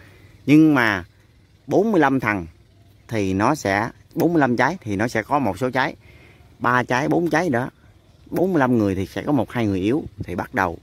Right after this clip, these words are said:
ba bốn người yếu thì bắt đầu những người yếu này nó sinh lép như thế này mà. Đó, thì cái trái này á là lặt luôn ha, một ký mấy vẫn lặt. Đây mình bòn bẻ luôn cho các bạn. Ừ, đặng cho nó tập trung nó nuôi mấy con kia thôi. Bỏ các bạn.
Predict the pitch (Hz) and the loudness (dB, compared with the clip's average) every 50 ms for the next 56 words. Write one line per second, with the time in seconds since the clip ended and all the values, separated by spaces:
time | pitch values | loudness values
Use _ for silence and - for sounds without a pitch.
0 | - - 98 113 113 110 - 117 104 95 98 123 143 123 98 107 117 113 98 95 | -8 -4 -2 -2 -2 -4 -4 -4 -4 -2 -2 -4 -4 -6 -8 -6 -6 -4 -4 -4
1 | 92 98 120 120 104 90 101 131 143 110 87 82 92 95 - 98 101 113 120 - | -4 -4 -4 -4 -4 -4 -4 -6 -6 -8 -8 -10 -10 -12 -12 -10 -10 -10 -12 -12
2 | - 113 107 120 107 101 92 92 95 98 90 - - - - - - - - - | -12 -12 -12 -10 -10 -10 -10 -10 -10 -12 -14 -16 -20 -20 -20 -20 -20 -20 -20 -20
3 | - - - - - - - 101 107 120 - - 101 87 - 117 113 123 135 165 | -20 -20 -20 -20 -18 -14 -12 -10 -10 -10 -8 -6 -6 -4 -2 -2 -2 0 0 0
4 | 156 117 104 95 101 120 - - - _ _ _ _ _ _ _ _ _ - - | 0 0 -2 -2 -4 -6 -8 -12 -20 _ _ _ _ _ _ _ _ _ -6 -4
5 | 98 95 95 - - 131 131 123 113 _ _ _ _ _ _ - 120 127 110 104 | -2 -2 -2 -2 2 2 2 2 0 _ _ _ _ _ _ -4 -4 -4 -4 -6
6 | 101 98 - 143 151 151 143 160 185 143 110 110 123 135 120 98 - _ - - | -10 -6 -4 -2 0 0 0 -2 -2 -4 -4 -4 -4 -4 -4 -6 -6 _ -20 -20
7 | _ _ _ - - _ _ - _ - - - - - 101 101 101 98 107 104 | _ _ _ -20 -20 _ _ -20 _ -20 -20 -12 -4 -2 0 0 2 2 2 0
8 | 95 90 85 90 127 127 101 107 104 101 92 - - - - - - - - - | 0 0 0 0 0 -2 -2 -4 -4 -4 -6 -8 -12 -20 -20 -20 -20 -20 -20 -20
9 | - - - - - - - - - - - - - - - 101 107 120 - - | -20 -20 -20 -20 -20 -20 -20 -20 -20 -20 -20 -20 -20 -14 -8 -8 -8 -8 -8 -12
10 | - - - - - - - 76 92 98 107 113 120 - - - - 107 110 127 | -16 -18 -20 -20 -16 -10 -6 -2 0 0 0 0 0 -2 -4 -4 -4 -2 0 2
11 | 127 117 113 113 120 113 - 110 110 107 104 101 - - - - - - - - | 2 2 2 0 0 -2 0 -2 -2 -2 -2 -4 -6 -12 -20 -20 -20 -20 -20 -20
12 | - - - - - - - 90 98 127 143 123 98 - | -20 -20 -20 -20 -12 -4 0 2 2 4 4 2 -2 -2